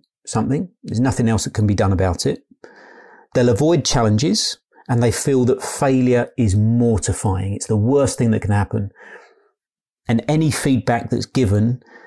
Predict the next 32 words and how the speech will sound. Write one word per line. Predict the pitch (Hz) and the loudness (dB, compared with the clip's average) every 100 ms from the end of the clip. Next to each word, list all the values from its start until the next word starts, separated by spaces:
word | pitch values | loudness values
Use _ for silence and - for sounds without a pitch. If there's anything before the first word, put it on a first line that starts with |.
| - _ | -20 _
is | 110 113 | 0 2
usually | 127 127 | 2 0
taken | 107 131 117 113 | 0 -2 0 0
personally | - 135 139 - 156 180 | 0 0 0 0 -2 0
as | 123 | 0
a | 113 | 0
personal | - 123 104 107 | 0 0 0 0
attack, | 104 - 156 - - - - | 0 -2 -4 -6 -14 -20 -6
and | 127 | -2
they'll | 120 113 | 0 0
try | - 117 | 0 0
and | 110 | 2
avoid | 101 139 127 101 | 2 2 2 2
it | 113 - - - | 0 -4 -20 -10
because | - 120 95 | -4 -2 0
they | 104 | -2
don't | - 123 123 | 0 0 0
want | 117 113 | 0 0
to | - _ _ _ - | -2 _ _ _ -4
realize | 120 123 107 98 98 120 - - - - | 0 2 2 0 0 -4 -8 -14 -10 -6
that | 101 | -2
they're | 113 | 0
not | 113 113 110 - - | 2 2 0 -4 -2
able | 113 101 101 | 0 0 0
to | - | -2
do | 92 110 | 0 0
something | - - 107 | -2 -4 -2
or | 98 | 0
they're | 104 | 2
not | 104 104 101 | 2 0 0
a | |
success. | - - - - 95 - | -4 -6 -4 -4 -4 -6